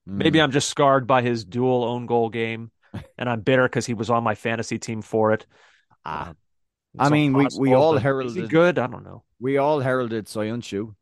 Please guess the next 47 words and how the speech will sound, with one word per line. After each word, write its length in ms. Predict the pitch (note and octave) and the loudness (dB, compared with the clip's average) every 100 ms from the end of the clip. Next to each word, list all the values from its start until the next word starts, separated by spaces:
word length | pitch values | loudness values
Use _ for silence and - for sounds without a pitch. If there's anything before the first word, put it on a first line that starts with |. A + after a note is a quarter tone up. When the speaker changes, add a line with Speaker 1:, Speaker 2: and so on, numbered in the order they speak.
| _ - | _ 0
Speaker 2:
Oh, 260 | A3 A#3 | 4 4
they 120 | E3+ | 4
Speaker 1:
Mm-hmm. 60 | D#3+ | 4
Speaker 2:
didn't. 340 | F#3+ F3 D#3+ D#3 | 2 2 -2 -2
They 100 | D#3 | 0
got 240 | F3+ D3 | 0 0
rid 160 | F#3+ F#3+ | -2 -2
of 80 | |
Harry 240 | E3+ E3+ F3 | -2 -2 -2
Maguire, 420 | E3 D#3+ F#3+ D#3 | -8 -4 -2 -2
and 80 | C#3 | -6
look 100 | D#3+ | -8
at 40 | |
the 80 | E3 | -8
guy 220 | D#3+ F3 | -6 -4
they 120 | D#3 | -4
got 200 | B2+ A#2 | -2 -2
in. 420 | G#2+ F#2+ C#2 C3+ B2+ | -2 -8 -10 -12 -6
Brilliant, 420 | F3 F#3+ G#2+ F#2 | -4 -4 -6 -6
you 60 | A2+ | -4
know. 180 | C#3 - _ _ - | -4 -6 _ _ -6
Midfield 460 | C3+ E3 - E3+ D3+ | 0 0 2 2 2
of 140 | B2 | -2
Tielemans, 840 | - D#3 D#3 D3 D3 D3 C#3 - - _ _ _ _ _ - | -2 -4 -2 -4 -6 -6 -10 -14 -20 _ _ _ _ _ -4
uh, 400 | G#2+ G#2 G#2 F2 | 0 0 0 -4
Soumaré, 720 | - - C3 C3 C3 B2+ B2 | -8 -6 -2 0 2 2 0
Maddison, 520 | B2+ B2+ B2+ - B2 | -2 -2 -4 -6 -10
Pratt, 440 | - B2+ B2 A#2+ _ _ _ _ _ _ _ - | -4 0 0 -2 _ _ _ _ _ _ _ -4
Barnes. 680 | A#2+ B2+ B2 B2 A2 - _ _ _ _ _ _ _ _ | -2 -2 -6 -10 -14 -20 _ _ _ _ _ _ _ _
Jamie 300 | - C#3+ C#3+ | -10 -6 -6
Vardy 360 | A2 B2+ C3+ A#2 | -6 -8 -8 -10
still 220 | - B2+ | -6 -6
starting 400 | - A#2 A#2+ A2 | -4 -4 -4 -4
up 100 | A2+ | -10
front 240 | - A#2+ A2+ | -6 -6 -4
for 120 | B2 | -4
them, 160 | A#2+ | -2
though. 240 | A#2 A#2+ G#2+ | 0 0 -2
Speaker 1:
Well, 120 | - | -8
I 120 | G#2+ | -6
don't 120 | C3 B2+ | -4 0
know 120 | A#2 | 0
if 80 | G#2+ | 2
that's 240 | A#2 A2+ | -2 -2
a 40 | G2 | -8
good 200 | F#2+ - | -12 -12
thing. 260 | E2+ D#2+ | -16 -18